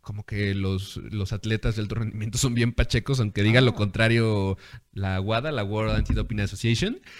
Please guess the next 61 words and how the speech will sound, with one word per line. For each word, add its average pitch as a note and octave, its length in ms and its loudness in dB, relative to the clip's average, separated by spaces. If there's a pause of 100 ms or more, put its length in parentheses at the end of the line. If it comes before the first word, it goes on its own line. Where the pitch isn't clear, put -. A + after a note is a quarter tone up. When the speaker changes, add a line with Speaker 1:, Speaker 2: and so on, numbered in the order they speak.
(200)
Speaker 1:
pues - 140 -12
son B2 140 2
bien C3+ 240 0
pachecos, G2+ 480 -2
¿no? C#3+ 280 -2
Entonces, A2 800 0
ahí A2 160 4
Speaker 2:
Y, A#2 40 6
Speaker 1:
lo B2 100 4
Speaker 2:
y, G2 60 0
Speaker 1:
comencé G#2 260 0
a - 20 -2
Speaker 2:
y - 40 -14
Speaker 1:
probar. G2+ 220 2
Speaker 2:
me E3 40 2
gustaría E3 260 -2
preguntarte, E3 540 -6
¿cómo F#3+ 240 0
te F#3 80 -2
ayudaba C#3+ 420 -6
en A#2 80 -8
tu A2+ 100 -12
rendimiento? A#2 540 -10
O - 20 -12
sea, A2 120 -12
¿te A2+ 100 -8
relajabas C#3 760 -8
o A#2 60 -12
te A2 80 -8
ayudaba G#2+ 240 -4
a A2+ 60 -8
concentrarte? C3 840 -4
Porque A2 400 -10 (300)
quiero, G3 260 0
quiero B3 220 -6
quitar E3 420 -4
muchos D3+ 300 -8
tabús A#2 440 -6 (160)
que - 80 -12
existen B2 480 -6
sobre G2+ 260 -8
la F#2+ 100 -6
marihuana, A#2 560 -8 (320)
sobre G3+ 240 -6
la G3 100 -4
mota. C#3 560 -8
Cuando A2+ 220 -6
llegas B2 240 -4
a A2+ 100 -6
pedir, A#2+ 320 -4
"Me B2+ 120 -8
da D#3 100 -4
dos C#3+ 180 -8
motas", B2+ 320 -6
o, A#2 160 -6
¿sabes? D3 260 -4
Speaker 1:
Sí, - 200 2
sí, A#2+ 100 2
Speaker 2:
O - 20 2
Speaker 1:
sí. - 100 -4
Speaker 2:
sea, E3+ 220 0